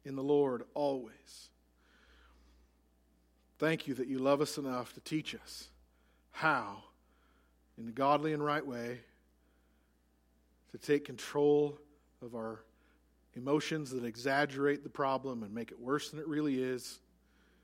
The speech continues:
We can put that aside and be thankful and content,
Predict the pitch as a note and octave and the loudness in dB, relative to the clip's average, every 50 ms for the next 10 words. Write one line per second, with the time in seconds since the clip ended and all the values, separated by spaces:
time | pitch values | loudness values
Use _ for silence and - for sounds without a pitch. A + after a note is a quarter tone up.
0 | _ _ _ _ _ _ _ _ _ _ _ _ _ _ - G#2 - - G2 - | _ _ _ _ _ _ _ _ _ _ _ _ _ _ -20 -20 -18 -18 -18 -10
1 | - D3 C#3+ - D3+ D3 C#3+ C3+ - - D3+ C3 C3 C3 B2+ B2+ B2+ B2 A#2+ A2+ | -10 -8 0 2 2 2 2 2 0 0 0 0 0 0 0 -2 -4 -4 -6 -10
2 | - _ _ _ _ _ _ _ _ _ _ _ _ _ _ _ - A2 G#2+ A2 | -16 _ _ _ _ _ _ _ _ _ _ _ _ _ _ _ -20 -14 -14 -14
3 | - - - C#3+ C#3+ C#3 - - D3 C#3+ B2+ A#2+ G2+ - - A2+ A2 A2+ - D#3 | -12 -4 -4 -4 -4 -4 -4 -2 -2 -2 -2 -2 -8 -14 -12 -12 -12 -8 -4 -2
4 | D#3 D3 C#3+ C#3 - - | 0 0 -2 -4 -8 -16